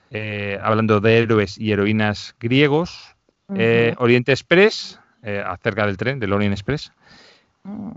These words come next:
Speaker 1: Historia visual de la filosofía. Bueno, además es que está escrito por dos japoneses, con lo cual tiene que ser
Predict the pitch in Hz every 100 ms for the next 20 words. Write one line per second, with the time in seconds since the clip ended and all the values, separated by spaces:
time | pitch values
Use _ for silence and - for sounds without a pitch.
0 | - 127 117 143 135 127 123 123 120 120
1 | 120 127 165 175 165 147 185 180 202 _
2 | _ _ _ _ - 117 117 110 131 -
3 | 127 117 123 113 127 117 110 110 - 107
4 | 131 185 107 101 98 110 113 156 139 107
5 | 101 107 104 101 98 95 90